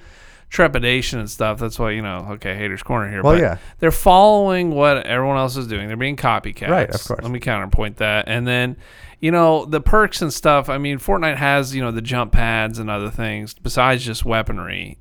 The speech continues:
Speaker 1: uh, you know,
Speaker 2: Well, that's
Speaker 1: to
Speaker 2: like
Speaker 1: help
Speaker 2: gear
Speaker 1: get
Speaker 2: and
Speaker 1: along
Speaker 2: stuff,
Speaker 1: and
Speaker 2: yeah.
Speaker 1: jelly and stuff. Yeah, I know it's gear, but I guess, you know, what, what are these perks per se?
Speaker 2: Well, 'cause,
Speaker 1: Um,
Speaker 2: well, 'cause one of the
Speaker 1: it's an
Speaker 2: perks,
Speaker 1: added
Speaker 2: one of the
Speaker 1: benefit,
Speaker 2: perks is
Speaker 1: I
Speaker 2: interesting
Speaker 1: guess.
Speaker 2: because it's one of the perks that they announced is called, um, I, I don't know if I put it here, but yeah, there's a perk where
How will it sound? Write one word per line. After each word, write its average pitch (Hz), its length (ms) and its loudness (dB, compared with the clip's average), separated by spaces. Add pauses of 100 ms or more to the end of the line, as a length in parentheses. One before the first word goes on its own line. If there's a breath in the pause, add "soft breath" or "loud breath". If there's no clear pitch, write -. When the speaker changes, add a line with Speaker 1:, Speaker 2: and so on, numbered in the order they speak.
Speaker 1:
uh, 107 360 -6
you 117 140 -8
know, 110 80 -4
Speaker 2:
Well, 151 100 6
that's 196 120 2
Speaker 1:
to - 60 0
Speaker 2:
like 98 80 0
Speaker 1:
help 104 180 0
Speaker 2:
gear 95 160 2
Speaker 1:
get 120 100 0
Speaker 2:
and 113 80 -2
Speaker 1:
along 107 140 0
Speaker 2:
stuff, 80 160 -2
Speaker 1:
and 101 160 -4
Speaker 2:
yeah. 82 140 -6
Speaker 1:
jelly 101 460 -6
and 101 160 -12
stuff. 104 220 -10
Yeah, 165 140 -6
I 170 360 -2
know 123 60 -2
it's 120 120 -8
gear, 113 420 -4
but 110 180 -8
I 107 60 -8
guess, 107 440 -12
you 110 100 -10
know, 107 80 -10
what, 110 220 -8
what 117 140 -4
are 110 60 -4
these 104 160 -10
perks - 420 -2
per - 180 -12
se? 117 380 -8
Speaker 2:
Well, 139 120 2
'cause, 143 200 0
Speaker 1:
Um, 123 80 -8
Speaker 2:
well, 143 120 2
'cause 147 160 -4
one 208 120 4
of 262 60 -2
the - 60 0
Speaker 1:
it's - 100 -2
an 131 160 6
Speaker 2:
perks, - 60 -4
Speaker 1:
added 123 260 2
Speaker 2:
one 202 100 4
of 262 60 2
the 190 60 2
Speaker 1:
benefit, - 100 -6
Speaker 2:
perks 139 240 2
is 113 100 -2
Speaker 1:
I 113 40 0
Speaker 2:
interesting 110 320 -4
Speaker 1:
guess. 104 80 -4
Speaker 2:
because 104 420 0 (360 soft breath)
it's - 360 -2 (200)
one 127 160 4
of 151 60 2
the 135 60 -2
perks 110 260 -2
that 104 140 -4
they 101 100 0
announced 101 340 0
is 92 120 -10
called, 92 380 0
um, 85 320 -6 (220)
I, 90 80 -10
I - 40 -8
don't 95 220 -12
know 87 60 -12
if - 120 -16
I - 60 -16
put - 180 -14
it - 60 -16
here, 90 120 -14
but 113 100 0
yeah, 101 100 4
there's 113 180 0
a 113 40 -4
perk 143 360 -4
where 98 300 -2